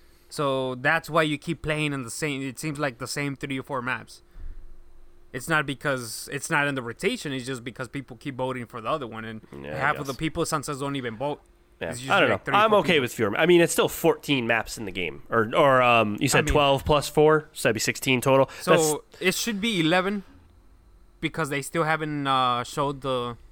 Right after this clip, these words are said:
Speaker 1: one of the maps that was in the New York trailer. So it
Speaker 2: So then
Speaker 1: should be
Speaker 2: fifteen
Speaker 1: eleven.
Speaker 2: maps total is fine, 'cause
Speaker 1: Fifteen,
Speaker 2: it, you still,
Speaker 1: sixteen.
Speaker 2: even though they're remakes, they're still different maps to play on. You know what I mean?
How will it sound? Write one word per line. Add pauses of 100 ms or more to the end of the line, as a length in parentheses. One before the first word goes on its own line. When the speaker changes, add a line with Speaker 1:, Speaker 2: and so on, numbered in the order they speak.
(100)
Speaker 1:
one
of
the (640)
maps
that
was
in
the
New
York
trailer. (400)
So
it
Speaker 2:
So
then
Speaker 1:
should
be
Speaker 2:
fifteen
Speaker 1:
eleven.
Speaker 2:
maps
total
is
fine,
'cause
Speaker 1:
Fifteen,
Speaker 2:
it,
you
still,
Speaker 1:
sixteen.
Speaker 2:
even (140)
though
they're
remakes,
they're
still (260)
different (160)
maps
to
play
on. (140)
You
know
what
I
mean?